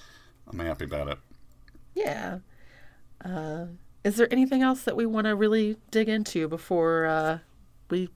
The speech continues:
Speaker 2: kinda wrap it up? We've got some really exciting minutes that I know are gonna take longer, but this one, while it is important, not a ton happens in this minute.
Speaker 1: That's true.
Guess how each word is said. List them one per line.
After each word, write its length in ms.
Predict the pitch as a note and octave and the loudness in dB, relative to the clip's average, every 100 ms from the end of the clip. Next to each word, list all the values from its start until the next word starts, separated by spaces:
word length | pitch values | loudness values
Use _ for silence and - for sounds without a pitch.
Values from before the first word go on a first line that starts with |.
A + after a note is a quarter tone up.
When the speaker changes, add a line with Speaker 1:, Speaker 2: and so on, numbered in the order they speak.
| - | -6
Speaker 2:
kinda 240 | - G3 | 0 0
wrap 240 | F#3+ F#3 G3 | 2 0 2
it 80 | F#3+ | 4
up? 220 | F#3+ - | 4 2
We've 140 | D3+ | 0
got 200 | F3 D#3+ | 2 2
some 180 | F#3 E3+ | 0 0
really 260 | E3+ F3 F3 | 2 4 4
exciting 440 | - E3+ E3+ F#3+ | 2 2 2 0
minutes 240 | F3+ F#3 | -2 -2
that 80 | - | -2
I 40 | C#3+ | -2
know 120 | D#3 | -2
are 60 | E3+ | 0
gonna 100 | E3 | -2
take 200 | E3+ E3 | -4 -4
longer, 280 | D#3 E3 F3+ | -2 0 0
but 160 | E3+ | 0
this 180 | E3 C#3+ | -2 -2
one, 280 | F3 F3 F3 - - - - - - | 0 0 -2 -8 -20 -20 -18 -16 2
while 340 | E3+ F#3+ G#3 | 8 10 10
it 100 | G#3 | 10
is 180 | G3+ G3 | 8 6
important, 760 | F#3+ - G#3 G3+ E3+ D#3 - - - - - | 0 2 2 2 -2 -8 -12 -18 -20 -20 -10
not 260 | - B3 C#4 | -4 2 2
a 60 | |
ton 280 | C#4 C4 B3 | 2 0 0
happens 560 | A3 B3 C4 - G3 - | 0 -4 -4 -8 -10 -10
in 120 | - | -8
this 200 | - - | -10 -10
minute. 280 | - - - - - - | -14 -14 -16 -18 -18 -8
Speaker 1:
That's 180 | G#2 - | -4 -2
true. 360 | - G#2 D#2+ | 0 0 -2